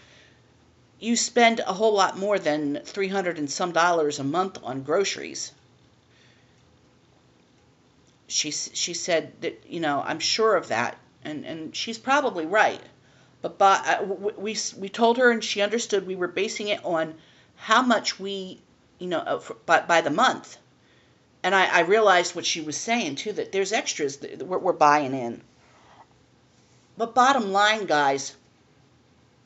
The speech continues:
and I want to share this with you, bottom line, God was just so incredible to us. Just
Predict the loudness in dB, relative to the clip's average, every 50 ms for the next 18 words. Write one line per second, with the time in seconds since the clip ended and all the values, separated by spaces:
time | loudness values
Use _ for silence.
0 | _ _ _ _ _ _ _ _ _ _ _ _ _ _ _ _ _ _ _ -16
1 | -10 -8 -8 -4 -2 -2 -2 -2 -4 -4 -2 -2 -2 -2 -4 -6 -10 -10 -10 -10
2 | -10 -10 -10 -12 -12 -12 -14 -20 _ _ _ _ _ _ _ _ _ _ -20 -20
3 | -20 -20 _ _ _ _ 2 2 4 4 2 0 0 0 2 2 2 0 -2 -4
4 | -6 -8 -12 -20 _ _ _ _ _ _ _ _ _ _ _ _ _ _ _ _
5 | _ _ _ _ _ _ _ _ _ -20 -20 _ _ _ _ _ _ _ _ _
6 | _ _ _ _ _ _ _ _ _ _ _ _ _ _ _ _ 0 2 4 4
7 | 4 4 2 -2 -4 -4 -4 -6 -8 -8 -4 -2 -2 -2 -2 -4 -8 -6 -4 -2
8 | -2 -2 -2 -4 -8 -10 -12 -14 -12 -10 -8 -8 -8 -10 -12 -16 -18 _ _ _
9 | _ _ _ _ _ _ _ _ _ _ _ _ _ _ _ _ _ _ _ _
10 | _ _ -20 -20 -20 _ _ _ -12 -2 2 4 4 4 4 0 -6